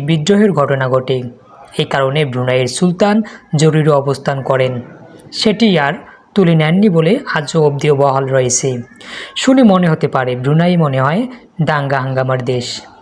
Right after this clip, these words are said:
কিন্তু প্রকৃতপক্ষে এখানে সর্বদা শান্তি বিরাজমান। মালয় ও ইংরেজি ব্রুনাইয়ের সরকারি এবং মাতৃভাষা।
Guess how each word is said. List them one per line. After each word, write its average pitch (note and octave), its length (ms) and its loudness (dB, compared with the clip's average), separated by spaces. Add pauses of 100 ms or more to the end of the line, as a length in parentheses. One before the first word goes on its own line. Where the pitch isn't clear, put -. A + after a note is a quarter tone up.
(200)
কিন্তু C3+ 320 -2 (360)
প্রকৃতপক্ষে A#3+ 760 2
এখানে C#3 360 -6
সর্বদা G3+ 540 2
শান্তি C#3+ 400 -4
বিরাজমান। C3+ 520 0 (1040)
মালয় F#3 440 4
ও G#3 60 2 (200)
ইংরেজি D#3+ 440 2
ব্রুনাইয়ের C#3 480 0 (420)
সরকারি G#3+ 540 2 (420)
এবং D#3 300 2 (520)
মাতৃভাষা। E3 720 0